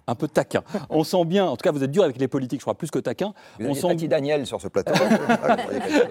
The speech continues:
Speaker 2: de dur. Moi, je suis un peu taquin.
Speaker 1: Donc vous n'êtes pas gourou, mais vous êtes Tati Daniel, d'accord.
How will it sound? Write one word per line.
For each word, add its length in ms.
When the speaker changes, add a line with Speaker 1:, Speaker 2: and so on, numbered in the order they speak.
Speaker 2:
de 80
dur. 120
Moi, 100
je 60
suis 100
un 40
peu 160
taquin. 180
Speaker 1:
Donc 140
vous 100
n'êtes 140
pas 100
gourou, 240
mais 60
vous 80
êtes 100
Tati 180
Daniel, 260
d'accord. 300